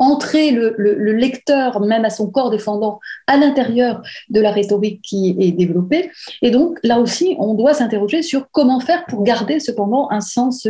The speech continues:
critique. Et là, la summa divisio juridique, qui apparaissait à la lecture des deux premiers ouvrages, Le consentement et La familia grande, peut également, euh, parfaitement servir. Sauf que là, naturellement, c'est peut-être pour, euh, euh, ne pas nécessairement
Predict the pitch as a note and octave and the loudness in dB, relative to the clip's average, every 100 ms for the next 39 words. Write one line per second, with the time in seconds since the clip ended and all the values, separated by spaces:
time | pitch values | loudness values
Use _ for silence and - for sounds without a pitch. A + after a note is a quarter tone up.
0 | G#3+ G#3 F#3 F#3 - A3+ B3+ F#4 - - | -2 -2 -2 -6 0 2 4 2 -2 -12
1 | - - - A3+ A#3 - C#4 C4+ A3+ G#3+ | -12 -10 -4 -2 0 4 6 6 2 0
2 | G#3+ A3+ G#3 G3 A3+ A#3+ B3 - - - | 0 0 2 2 0 0 -4 -8 -18 -20
3 | - A#3 A3 - - A3 A3+ B3 B3 G4 | -6 -2 0 0 0 0 2 2 2 0
4 | - G3 G3+ G3 - A#3 F#3+ F3+ G#3+ - | 0 -2 -2 -2 -2 -2 -2 0 0 0
5 | F#3+ F#3 F3+ F#3 F#3 G3+ G3 F#3 E3 F3 | 0 2 4 2 0 -2 -2 -4 -4 -4
6 | F3 F3+ F3+ F3+ G3+ G3 D#3+ - F3 E3+ | -2 -2 -2 -4 -2 -4 -4 -2 -2 0
7 | E3 - E3+ G3+ F4 - _ _ _ - | -4 -2 0 2 0 -4 _ _ _ 2
8 | G#4+ C#4+ G#3+ G3 A3 D4+ - F#3 A3 - | 4 4 2 2 2 0 0 -2 -2 -2
9 | G3+ A3 C4+ A#3+ F#3+ F3 E3+ D3 - - | 0 0 0 0 -2 0 -2 -4 -8 -14
10 | - - F#4 E4+ B3+ D4+ - G3+ C4+ B3 | -8 0 0 2 2 2 2 2 2 0
11 | A3 A3+ A#3+ D#4 E4+ - C#4 B3+ D4 E4 | -2 -2 2 2 0 -2 -2 0 0 0
12 | - C#4+ D#4+ C4 A3+ G#3 - - - G3 | -2 0 2 2 -2 -4 -10 -14 -4 -2
13 | G3 G3 G#3 F#3+ C4+ D4 A#3+ C4+ C4+ A#3+ | 0 0 0 2 2 4 4 2 0 0
14 | G#3+ A#3+ D4+ D#4 | 0 2 2 0